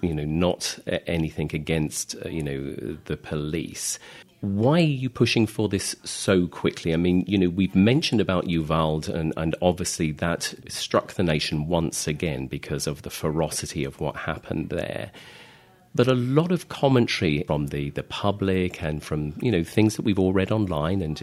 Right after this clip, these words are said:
yourself included, people are saying, "Okay, fine, but let's slow down." So what's, what's the need for speed here?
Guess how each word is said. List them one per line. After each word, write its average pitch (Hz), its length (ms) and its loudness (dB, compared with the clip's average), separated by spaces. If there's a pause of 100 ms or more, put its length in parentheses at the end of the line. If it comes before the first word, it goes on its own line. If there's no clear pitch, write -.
yourself 78 480 -2
included, 85 680 -2 (280)
people 180 240 2
are 123 60 2
saying, 123 260 0
"Okay, 123 380 2
fine, 82 720 -2 (180)
but 123 140 2
let's 107 280 0
slow 92 460 0
down." 76 320 0
So - 160 -2
what's, - 500 -2 (320)
what's - 320 0
the 143 140 2
need 120 380 4
for - 120 -6
speed 65 520 -4
here? 50 360 -12